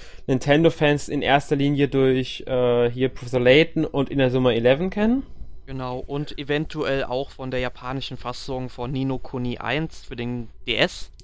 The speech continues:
Speaker 1: Ja gut, Ni no Kuni eins ja falsch, weil die Ni no Kuni Version für die P S drei ist ja dasselbe Spiel, nur halt eine Umsetzung davon. Das, ja, Zweier ist ja noch nicht erschienen, deswegen.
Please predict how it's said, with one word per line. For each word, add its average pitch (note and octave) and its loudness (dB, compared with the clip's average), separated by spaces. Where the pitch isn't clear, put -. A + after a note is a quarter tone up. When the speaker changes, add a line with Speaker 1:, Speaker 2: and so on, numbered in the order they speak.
Speaker 1:
Ja B2+ 12
gut, E3 12
Ni F3 8
no E3+ 6
Kuni D3 2
eins C#3 0
ja C3+ 0
falsch, C3+ 2
weil A#2+ 4
die B2+ -2
Ni C#3 2
no C#3+ 4
Kuni D3+ 2
Version C#3 2
für - -10
die B2+ 0
P - -2
S C3 -2
drei B2 4
ist B2 -2
ja B2+ -2
dasselbe B2 2
Spiel, C3 0
nur B2+ 2
halt A#2 2
eine A#2 -2
Umsetzung A#2 -4
davon. G#2+ -6
Das, - -10
ja, A2 2
Zweier A#2+ 4
ist - -4
ja B2+ 4
noch A#2 2
nicht A#2 -4
erschienen, A2+ -2
deswegen. A2 -4